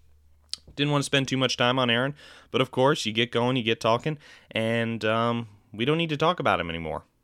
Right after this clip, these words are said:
Um, my opinion is never gonna change on Aaron. That's my opinion of Aaron Rodgers. All right, so, talking a little N B A today,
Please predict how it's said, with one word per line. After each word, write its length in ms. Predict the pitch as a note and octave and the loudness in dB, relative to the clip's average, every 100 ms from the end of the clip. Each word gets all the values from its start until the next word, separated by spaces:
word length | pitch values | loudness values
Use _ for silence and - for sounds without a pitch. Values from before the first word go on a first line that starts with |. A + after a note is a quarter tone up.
| _ _ _ _ - | _ _ _ _ -6
Um, 340 | A2+ A2+ G#2 - - - - - - - - - - - | -4 -4 -6 -14 -20 -20 -20 -20 -20 -20 -20 -20 -20 -4
my 140 | A#2+ D3+ | 2 2
opinion 460 | E3 E3+ D#3 C#3 - | 2 0 0 -2 -6
is 120 | A2+ | -4
never 200 | C3+ B2 | 0 0
gonna 160 | A#2+ A2+ | 0 -2
change 300 | - A2+ E2+ | -4 -6 -6
on 120 | D2+ | -8
Aaron. 220 | D#2 D2+ - _ _ _ _ _ _ _ - | -10 -12 -16 _ _ _ _ _ _ _ -2
That's 220 | B2+ C#3 | -2 2
my 100 | C#3+ | 2
opinion 300 | B2 B2 A2+ | 2 0 -4
of 80 | G2+ | -4
Aaron 200 | G2 F2 | -6 -6
Rodgers. 460 | D2+ - - - - _ _ _ _ _ - - - - - | -6 -10 -12 -14 -16 _ _ _ _ _ -20 -20 -20 -20 -4
All 140 | - | 0
right, 300 | A3 C4+ E3+ - - - - - | 4 4 2 -4 -20 -20 -20 0
so, 360 | F#3+ F3 F2 - _ _ _ _ _ - | 4 6 4 -2 _ _ _ _ _ 4
talking 280 | E3+ G3 | 4 4
a 40 | G3+ | 2
little 200 | F#3+ F3+ | 4 4
N 100 | F3 | 4
B 140 | D#3+ | 4
A 100 | E3 | 4
today, 300 | D3+ - - | 4 -2 -6